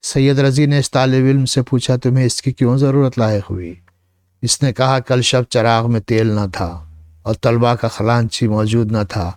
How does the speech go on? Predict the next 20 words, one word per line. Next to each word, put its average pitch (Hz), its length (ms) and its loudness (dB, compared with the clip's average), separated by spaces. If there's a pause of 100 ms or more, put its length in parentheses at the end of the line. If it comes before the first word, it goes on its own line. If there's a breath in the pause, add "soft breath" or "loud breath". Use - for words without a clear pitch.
(420)
مجبوراً 131 520 2
میں 127 160 0
نے 127 120 2
فلاں 123 320 2
دکان 120 380 0
سے 117 160 -4
تیل 113 240 0
ادھار 107 300 -2
لیا 107 400 0
ہے، 92 140 -6 (760)
میں 131 100 2
چاہتا 131 380 0
ہوں 139 180 2
کہ 127 120 0
تیل 127 280 2
کا 120 100 0
قرض 120 300 0
ادا 107 240 0
کر 104 180 -4
دوں۔" 90 260 -8